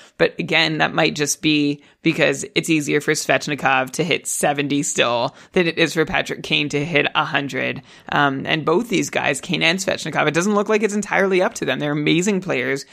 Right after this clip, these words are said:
who can do what, like, they can do good things on their own, but clearly to be elite, they're still gonna need some line mates and ideal ice time.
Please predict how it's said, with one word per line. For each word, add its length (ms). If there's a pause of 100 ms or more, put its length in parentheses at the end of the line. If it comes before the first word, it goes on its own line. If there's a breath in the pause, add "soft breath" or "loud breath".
(160 loud breath)
who 100
can 120
do 120
what, 220 (300 soft breath)
like, 320
they 200
can 120
do 320 (400)
good 320
things 320
on 140
their 160
own, 440 (300 soft breath)
but 200 (240)
clearly 420
to 140
be 200
elite, 540 (280 soft breath)
they're 200
still 280
gonna 200
need 260
some 160
line 240
mates 400
and 140
ideal 360
ice 260
time. 380